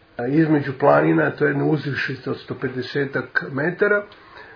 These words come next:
tako da sam mogao, s jedne strane sam bio vrlo blizu toga što se zove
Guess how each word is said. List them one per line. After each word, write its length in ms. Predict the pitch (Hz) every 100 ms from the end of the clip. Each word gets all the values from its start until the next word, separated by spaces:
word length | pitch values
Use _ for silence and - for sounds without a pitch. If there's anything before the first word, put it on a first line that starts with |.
| - - - -
tako 220 | 165 175
da 120 | 165
sam 420 | 165 175 170 165 - - _ _ _ _
mogao, 640 | 139 160 190 165 156 135 - - - - - _ _ _
s 120 | -
jedne 200 | 175 170
strane 540 | - 165 165 165 147
sam 200 | - 147
bio 160 | 143 156
vrlo 260 | 147 170 151
blizu 720 | 135 139 156 170 175 135 143
toga 320 | - 147 127
što 200 | - 127
se 160 | -
zove 320 | 127 139 131